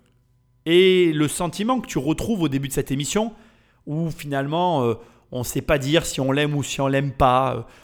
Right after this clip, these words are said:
on est mitigé entre, euh, l'ambition, euh, folle et la réussite qu'il a l'air de générer et le doute, parce que la rapidité, la vitesse fait, fait te dire que forcément il y a peut-être un loup.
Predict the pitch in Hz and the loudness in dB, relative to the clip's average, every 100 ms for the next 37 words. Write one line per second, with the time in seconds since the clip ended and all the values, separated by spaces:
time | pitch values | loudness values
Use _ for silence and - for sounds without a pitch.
0 | - 135 156 170 170 214 170 175 180 160 | -8 -2 0 -2 -2 0 4 6 4 2
1 | 127 123 139 139 143 123 120 139 143 151 | -4 -2 0 2 4 2 2 0 0 -6
2 | - 151 151 160 151 123 113 - - - | -6 -2 0 2 2 0 0 -6 -20 -20
3 | - 190 214 214 147 127 135 127 143 165 | -2 4 6 6 2 0 -2 0 0 0
4 | 165 - 226 - 131 117 - - 143 139 | -2 -4 -4 -4 -8 -8 -10 -4 0 4
5 | 180 170 - - _ _ 143 127 156 156 | 4 4 0 -14 _ _ -2 0 0 2
6 | 160 220 - 226 269 247 - - 156 160 | 2 2 0 0 2 2 -2 -6 2 4
7 | 165 302 - - - - 143 139 127 123 | 6 4 4 -12 -12 -8 -2 0 0 0
8 | 135 151 147 139 196 156 127 143 214 190 | -2 -4 -12 -8 -6 -4 -6 -6 -4 -4
9 | - - 151 139 - 135 131 139 156 170 | -6 -6 -6 -6 -6 -6 -4 -4 -2 -2
10 | 139 - 131 - 151 - 139 135 - 143 | -2 -4 -6 -6 -6 -6 -6 -6 -2 2
11 | 220 | 4